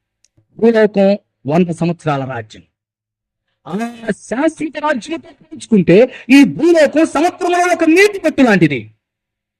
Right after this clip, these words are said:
అయితే మనం ఈ వంద సంవత్సరాల జీవితం గురించి ఆలోచిస్తున్నాం. ఇక్కడ ఏమి సంపాదించాలా,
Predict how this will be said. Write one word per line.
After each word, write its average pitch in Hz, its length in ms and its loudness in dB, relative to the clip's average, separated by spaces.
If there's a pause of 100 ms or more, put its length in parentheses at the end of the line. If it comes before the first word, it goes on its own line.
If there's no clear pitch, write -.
(340)
అయితే 320 240 2
మనం 302 260 2
ఈ 285 160 8
వంద 254 300 4
సంవత్సరాల 330 600 -2
జీవితం 349 400 4
గురించి 339 320 2
ఆలోచిస్తున్నాం. 208 600 0 (380)
ఇక్కడ 160 200 0
ఏమి 202 200 4
సంపాదించాలా, 185 760 -2